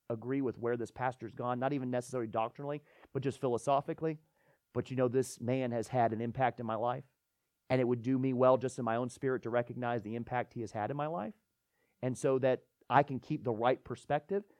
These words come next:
Again, not ignoring that he's gone wrong doctrinally, or not ignoring the fact that philosophically he's made some very poor decisions. But at the same time, could I also say,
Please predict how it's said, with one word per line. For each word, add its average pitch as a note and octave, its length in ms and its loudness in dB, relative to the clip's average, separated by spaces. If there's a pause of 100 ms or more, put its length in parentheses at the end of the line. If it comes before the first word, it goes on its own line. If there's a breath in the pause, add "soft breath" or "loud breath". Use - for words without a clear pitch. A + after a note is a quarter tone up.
Again, F#3 180 6
not C3+ 200 8
ignoring D#3+ 460 2
that D3+ 120 0
he's B2 140 0
gone A#2 240 -2
wrong A2 240 -6
doctrinally, A2 380 -4
or A#2 40 -2
not D3+ 160 4
ignoring D3 420 0
the E3+ 80 -2
fact A2+ 300 2 (260 soft breath)
that D3+ 120 -2
philosophically E3 680 6
he's B2+ 160 2
made C#3+ 180 0
some B2+ 140 -2
very C3+ 260 4
poor D3 280 0
decisions. C3 520 -2 (260 soft breath)
But E3 80 0
at - 60 -2
the C#3 60 0
same F3 320 0
time, F3+ 400 2
could D3 140 4
I D3 100 10
also D#3+ 300 6
say, F3+ 340 4